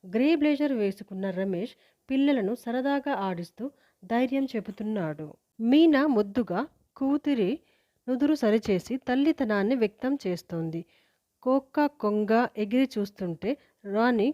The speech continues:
కోడి గింజలు తింటుంది. కిట్టు, గిల్లి ఆసక్తిగా తొంగి చూస్తున్నాడు.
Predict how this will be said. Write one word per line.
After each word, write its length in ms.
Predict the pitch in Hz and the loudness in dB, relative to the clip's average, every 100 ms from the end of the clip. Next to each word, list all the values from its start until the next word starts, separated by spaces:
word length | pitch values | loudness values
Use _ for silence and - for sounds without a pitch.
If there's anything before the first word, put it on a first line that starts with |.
| - | -2
కోడి 260 | 262 269 285 | 0 2 2
గింజలు 400 | 254 226 226 294 | -2 -4 -2 -4
తింటుంది. 640 | 262 214 190 175 165 170 - _ _ | -4 -6 -6 -6 -6 -8 -12 _ _
కిట్టు, 520 | 269 262 _ 240 285 - _ _ | -6 -6 _ -2 -2 -4 _ _
గిల్లి 460 | 208 254 262 240 302 - | -4 0 0 0 -2 0
ఆసక్తిగా 640 | 254 277 294 - 269 277 | -2 -2 -6 -4 0 0
తొంగి 320 | 277 226 220 233 | 0 -2 -2 -4
చూస్తున్నాడు. 680 | 208 - 226 226 151 151 | -6 -8 -6 -4 -4 -8